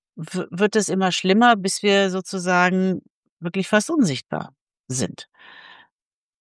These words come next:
Und der einzige Weg, dort rauszukommen, ist eben jetzt da anzusetzen und zu sagen, "Ich mache jetzt, ich bin diejenige, die jetzt hier was anderes macht, weil ich weiß, dass die Dinge von mir kommen."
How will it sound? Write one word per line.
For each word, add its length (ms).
Und 180
der 120
einzige 420
Weg, 140
dort 260
rauszukommen, 880
ist 160
eben 260
jetzt 440
da 300
anzusetzen 720
und 60
zu 120
sagen, 380
"Ich 280
mache 260
jetzt, 400
ich 160
bin 140
diejenige, 440
die 180
jetzt 160
hier 140
was 180
anderes 340
macht, 240
weil 120
ich 140
weiß, 260
dass 120
die 120
Dinge 200
von 200
mir 140
kommen." 260